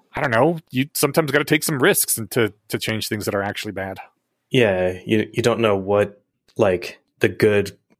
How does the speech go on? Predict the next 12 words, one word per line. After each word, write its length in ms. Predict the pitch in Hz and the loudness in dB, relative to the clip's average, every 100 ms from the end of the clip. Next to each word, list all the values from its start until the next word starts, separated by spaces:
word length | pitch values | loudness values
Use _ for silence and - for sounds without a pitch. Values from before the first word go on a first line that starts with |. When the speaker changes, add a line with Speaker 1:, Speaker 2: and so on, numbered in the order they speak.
| _ - | _ -2
Speaker 2:
like, 200 | 110 98 | -2 0
the, 100 | 110 107 | -2 0
the 100 | 107 | 0
important 540 | 98 117 107 101 98 117 | 2 0 0 -4 -4 -2
evolved 360 | 107 107 104 | 2 2 2
cultural 340 | - 107 113 104 | 0 0 2 2
things 240 | 104 101 | 0 2
are 120 | 107 | 2
and 100 | 101 | 2
which 180 | 95 98 | 0 -2
ones 200 | 98 90 | -2 -2
aren't. 460 | 87 98 87 85 | -2 -2 -2 -4